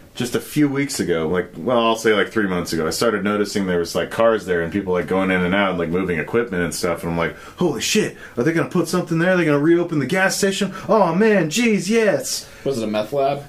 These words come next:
Speaker 1: No, they turned it into a freaking, uh, dog grooming place.
Speaker 2: Oh.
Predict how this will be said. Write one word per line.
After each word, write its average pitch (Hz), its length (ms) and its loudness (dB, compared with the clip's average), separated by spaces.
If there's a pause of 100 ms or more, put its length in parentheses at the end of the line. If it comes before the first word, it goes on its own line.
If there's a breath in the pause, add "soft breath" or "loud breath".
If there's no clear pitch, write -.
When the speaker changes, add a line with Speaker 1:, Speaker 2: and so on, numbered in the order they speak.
Speaker 1:
No, 156 320 2
they 127 140 -2
turned 170 260 0
it 170 100 0
into 165 280 0
a 135 40 4
freaking, 135 680 -2
uh, 110 280 2
dog 120 500 -2
grooming 156 480 -2
place. 180 560 -2 (200)
Speaker 2:
Oh. - 420 -2